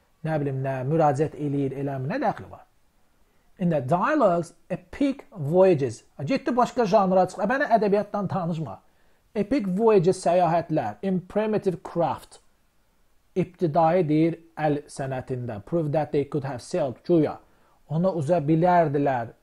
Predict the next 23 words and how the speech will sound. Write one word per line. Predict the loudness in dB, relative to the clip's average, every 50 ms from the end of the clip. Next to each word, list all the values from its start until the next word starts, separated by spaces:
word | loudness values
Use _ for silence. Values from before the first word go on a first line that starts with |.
| _ -12
uzaq | -8 -2 0 0 0 -2 -2 -6
məsafələr. | -6 -6 -4 -4 -4 -4 -4 -6 -6 -6 -6 -6 -6 -6
Burada | -4 -4 -2 -2
üzməkdən | -4 -4 -4 -4 -4 -4 -6 -6 -4
zaddan | -6 -6 -6 -6 -8 -8 -8
danışmır | -10 -12 -12 -12 -10 -12 -12 -12
ki. | -16 _ _ _ _ _ _ _ _ _ _ _ _ _ _ _ _ _ _ _ _ _ _ _ _ _ _ _ _ _ _ _ _ _ _ _ _ _ _ _ _ _ _ _ _ _ _ _ _ _ -4
Atlantida | -4 -2 0 2 2 2 2 2 0 -2 0 2 2 2
was | 2 4 2 4 2 2 -2
destroyed, | -2 -4 -6 -12 -14 -6 0 2 4 4 4 2 0 0 0
dağıdılıb. | -2 0 0 0 0 0 0 0 -2 -2 -4 -8 -10 -16 _ _ _ _ -16
Burası | -14 -8 -2 2 2 2 2 2
üçün | -2 -4 -4 -6 -6 -8 -10 -8 -2
uyğun | 2 4 4 4 4 4 2
gəlmir, | 2 0 0 -2 -2
bu | 0 2
tərəfə | 4 4 6 6 4
uyğun | 4 4 2 2
gəlməyəcək. | 2 2 0 0 -4 -6 -6 -2 -2
Nə? | 0 0 -2 -4 -8 _ _ _ _ _ _ 2
By | 2 4 4
a | 2
group | 2 4 4 4 6 4 2 0